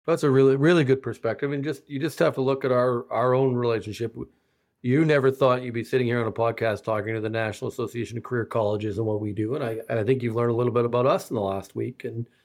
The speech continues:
I appreciate you taking the time to join us. I think a lot of people think we're the problem. We don't think we are. We think we're part of the solution, and we'll keep fighting for that, that argument.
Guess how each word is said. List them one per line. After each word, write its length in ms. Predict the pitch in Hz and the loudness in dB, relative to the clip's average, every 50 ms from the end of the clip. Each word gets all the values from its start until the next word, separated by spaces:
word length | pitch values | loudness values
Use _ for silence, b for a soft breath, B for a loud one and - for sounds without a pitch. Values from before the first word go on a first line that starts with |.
| _ _ _ _ _ _ _ - | _ _ _ _ _ _ _ -8
I 160 | 110 113 139 | -6 -2 0
appreciate 540 | 151 147 143 - 147 147 127 - 151 143 139 | 0 0 0 0 0 0 0 0 -2 -2 -2
you 80 | 139 131 | -2 0
taking 240 | 127 139 135 131 117 | 2 2 2 2 0
the 80 | 117 | -2
time 240 | - 120 120 120 120 | -2 -2 -2 0 -2
to 80 | 120 117 | -2 -2
join 260 | 110 117 110 110 135 | -2 -2 0 0 -2
us. 220 | 190 - - - _ _ | -4 -6 -10 -20 _ _
I 140 | - 120 110 | -6 -6 -4
think 120 | 101 117 | -4 -4
a 40 | 113 | -4
lot 200 | 107 110 113 123 | 0 0 2 2
of 80 | 123 123 | 0 0
people 280 | 127 131 127 127 117 | -2 -6 -6 -6 -6
think 280 | - - 127 120 - _ _ _ _ _ _ _ _ _ _ _ _ _ | -2 -2 -4 -4 -4 _ _ _ _ _ _ _ _ _ _ _ _ _
we're 140 | - 131 139 | 2 2 2
the 80 | 135 147 | 4 4
problem. 440 | - 156 135 123 123 127 190 240 254 | 4 4 6 6 4 2 0 0 2
We 120 | 160 135 | 2 2
don't 120 | 135 139 | 2 4
think 160 | 135 139 135 120 | 2 0 0 2
we 140 | 135 131 | 2 2
are. 240 | 123 117 123 156 190 | 2 2 2 0 0
We 140 | 170 135 120 | 0 -2 -2
think 140 | 120 120 120 | -4 -4 -4
we're 80 | 127 | -6
part 220 | 123 - 123 123 120 | -2 0 0 0 0
of 60 | 117 | 0
the 80 | 127 127 | -2 -2
solution, 520 | - 135 120 120 120 120 120 - 185 175 | -2 0 0 2 2 0 0 -2 0 0
and 120 | 151 123 | 0 2
we'll 120 | 117 127 131 | 2 2 0
keep 280 | 131 - 147 135 143 | 0 0 -4 -4 -4
fighting 400 | - - - 143 127 123 120 110 | -8 -6 -4 -2 -2 -2 -2 -4
for 140 | - - 123 | -4 -4 -4
that, 320 | 110 107 110 117 123 - _ - | -4 -4 -4 -6 -6 -8 _ -8
that 180 | 120 113 107 107 | -6 -4 -2 0
argument. 400 | 107 101 101 101 110 117 143 | 0 0 0 -2 -2 -4 -6